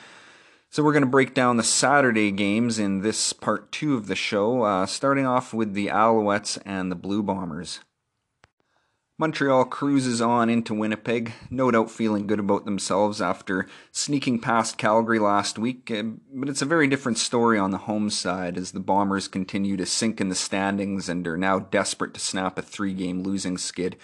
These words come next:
Winnipeg opened up as four-point favorites. Uh, that number has been bet down a touch to three and a half in some spots, uh, but four is still widely available,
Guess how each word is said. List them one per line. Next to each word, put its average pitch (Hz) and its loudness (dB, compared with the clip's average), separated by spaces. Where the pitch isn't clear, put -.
Winnipeg 139 0
opened 123 2
up 117 2
as 110 -2
four-point 131 -2
favorites. 123 -2
Uh, 101 -4
that 120 0
number 117 2
has 110 0
been 98 -2
bet 104 -2
down 104 0
a 87 -2
touch - -8
to 101 -10
three 107 -6
and 95 -2
a 98 -4
half 101 -2
in 95 -4
some 95 -4
spots, - -2
uh, 85 -2
but 85 -2
four 165 4
is 131 4
still 107 2
widely 90 4
available, 98 2